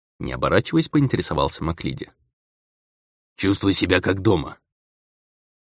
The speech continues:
Его никто не остановил, когда он снял слуховую воронку и крутанул ручку телефона.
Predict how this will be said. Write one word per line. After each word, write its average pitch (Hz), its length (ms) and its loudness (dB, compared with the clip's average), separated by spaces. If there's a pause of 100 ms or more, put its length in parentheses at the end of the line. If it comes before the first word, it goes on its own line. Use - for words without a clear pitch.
(220)
Его 151 240 8
никто 165 240 8
не 120 120 10
остановил, 110 480 4
когда 85 340 4
он 80 100 6
снял 85 260 4
слуховую - 600 2
воронку 127 600 6
и 131 100 4
крутанул 110 600 6
ручку 82 340 4
телефона. - 640 2